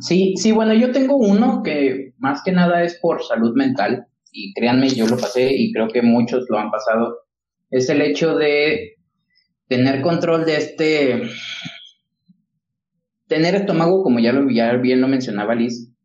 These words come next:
Eh, ¿por qué? Porque si no estás acostumbrado a este mundo, es muy normal que veas un número rojito con un menos cero cero uno de pérdida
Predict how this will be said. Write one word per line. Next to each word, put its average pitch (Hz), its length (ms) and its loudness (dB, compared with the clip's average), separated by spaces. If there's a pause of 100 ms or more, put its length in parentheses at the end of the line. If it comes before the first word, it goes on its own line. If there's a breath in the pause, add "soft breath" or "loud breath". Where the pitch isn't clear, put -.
(140)
Eh, 110 420 0
¿por 127 160 -2
qué? 175 220 0
Porque 135 640 2
si - 300 -6
no 139 100 2
estás 170 240 -2
acostumbrado 135 640 -2
a 139 40 2
este 139 180 -4
mundo, 143 440 4
es 135 140 -2
muy 151 180 0
normal 143 500 0
que 139 140 0
veas 135 500 -2
un 139 260 4
número 151 280 2
rojito 123 580 -4 (460)
con 120 220 0
un 135 240 2
menos 143 440 4
cero 151 260 0
cero 143 380 0
uno 160 380 2
de - 80 0
pérdida 143 480 -2